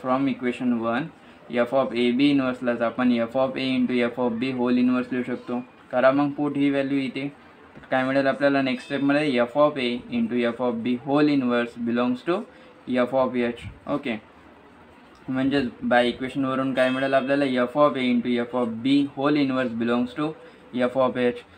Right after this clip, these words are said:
आपण दोन एलिमेंट कन्सिडर केले होते, F of A, comma F of B belongs to F of H मधून दोन एलिमेंट कन्सिडर केले होते आणि आपल्याला दाखवायचं होतं F of A into F of B whole inverse belongs to F of H. And this is the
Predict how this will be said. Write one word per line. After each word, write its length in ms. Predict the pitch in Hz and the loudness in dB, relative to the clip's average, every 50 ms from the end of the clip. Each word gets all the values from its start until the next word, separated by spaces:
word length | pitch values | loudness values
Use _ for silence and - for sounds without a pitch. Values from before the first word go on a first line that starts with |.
| - - - | -16 -6 -4
आपण 300 | 120 120 123 131 127 127 | 0 2 4 4 4 4
दोन 220 | 120 131 139 147 151 | 4 6 6 6 4
एलिमेंट 380 | 151 143 143 147 151 151 147 | 4 4 4 2 2 2 2
कन्सिडर 400 | - 143 139 135 165 143 147 147 147 | 2 0 0 0 0 2 2 2 2
केले 200 | 143 147 143 143 | 0 0 0 0
होते, 160 | 143 127 143 135 123 120 120 | 0 0 0 2 2 2 2
F 140 | 120 - | 2 4
of 200 | 147 151 147 131 | 4 4 4 2
A, 120 | 131 123 120 - | 0 -2 -2 -2
comma 260 | - 123 120 117 120 120 120 117 | 0 0 0 2 2 2 2 2
F 140 | 120 120 - | 0 2 2
of 200 | 147 151 139 135 | 2 2 4 4
B 140 | 131 139 139 127 127 | 2 2 2 4 4
belongs 320 | 120 123 127 127 131 - - | 2 2 2 2 0 -4 -2
to 60 | 135 123 123 117 | 0 2 2 2
F 140 | 117 117 - | 2 2 2
of 160 | 135 131 127 139 135 | 2 2 2 2 0
H 180 | 135 135 - | 0 0 0
मधून 240 | 143 135 135 139 135 127 | -2 0 2 2 2 2
दोन 200 | 131 131 135 139 | 2 2 2 2
एलिमेंट 340 | 135 139 139 139 139 139 131 | 4 4 4 4 2 2 2
कन्सिडर 400 | 143 135 135 - 135 139 139 139 127 | 0 -2 -2 -2 0 0 0 2 0
केले 160 | 143 135 135 | 0 0 0
होते 280 | 135 135 127 135 135 139 - - - - - - - | 0 -2 -2 -4 -6 -6 -8 -12 -20 -20 -20 -14 -8
आणि 140 | - 135 131 | -4 -2 0
आपल्याला 280 | 127 117 127 127 127 123 | 0 2 2 2 4 6
दाखवायचं 480 | 120 123 123 - 147 147 151 147 156 | 6 4 4 4 2 2 2 2 0
होतं 180 | 139 131 113 123 | 0 0 0 0
F 320 | 120 120 120 120 120 - | 0 2 2 2 2 4
of 220 | 147 147 151 147 151 | 6 6 6 6 4
A 100 | 143 135 127 123 120 | 2 2 2 2 2
into 200 | 117 113 113 120 117 117 117 | 2 2 0 0 0 0 -2
F 160 | 117 117 - | -2 -2 -2
of 180 | 123 120 113 113 110 | -2 -2 -2 -2 -2
B 140 | 113 123 127 127 - - - - - - - - | -2 0 -2 -2 -4 -10 -20 -20 -20 -10 -2 2
whole 220 | 143 143 151 147 147 | 4 4 6 6 6
inverse 440 | 143 131 123 120 117 117 117 113 - - - - - - - - | 6 6 4 4 2 0 -2 -4 -8 -18 -20 -20 -20 -20 -12 -6
belongs 440 | 120 120 120 123 127 131 135 139 - - | -2 0 2 4 4 2 2 0 -2 0
to 100 | 165 170 180 - - - - - - | -2 -2 -2 -4 -12 -20 -18 -10 -4
F 240 | 123 127 127 123 120 | 0 2 2 2 4
of 220 | 131 131 123 117 127 | 2 0 0 2 0
H. 200 | 120 117 120 - 117 | -2 -2 -2 -4 -2
And 160 | 120 120 117 117 | 0 0 0 0
this 120 | 117 117 | 0 0
is 120 | 143 139 131 120 | 0 0 0 0
the 80 | 135 | 0